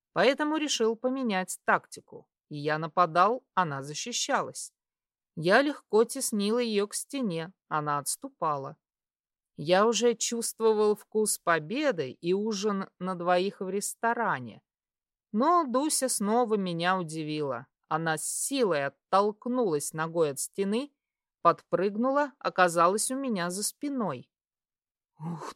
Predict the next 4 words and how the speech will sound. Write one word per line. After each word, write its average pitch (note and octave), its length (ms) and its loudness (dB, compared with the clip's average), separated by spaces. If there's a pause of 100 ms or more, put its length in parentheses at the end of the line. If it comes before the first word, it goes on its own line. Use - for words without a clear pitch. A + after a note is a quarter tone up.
ты! G3+ 580 0 (480)
Какая C4+ 720 4
девушка! F#3+ 760 -2 (160)
Парни, G3 460 2